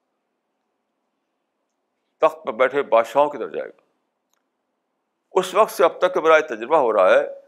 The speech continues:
کہ دعوتی کام جو ہم لوگ کر رہے ہیں بالکل کل ملوک علی الاسرہ ہو رہا ہے۔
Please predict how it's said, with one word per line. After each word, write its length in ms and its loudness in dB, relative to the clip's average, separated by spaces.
کہ 80 -8
دعوتی 380 2
کام 280 2
جو 100 -4
ہم 80 -8
لوگ 100 -4
کر 220 -2
رہے 200 0
ہیں 120 -8
بالکل 320 -2
کل 220 0
ملوک 320 0
علی 500 0
الاسرہ 420 -4
ہو 200 -6
رہا 80 -12
ہے۔ 160 -20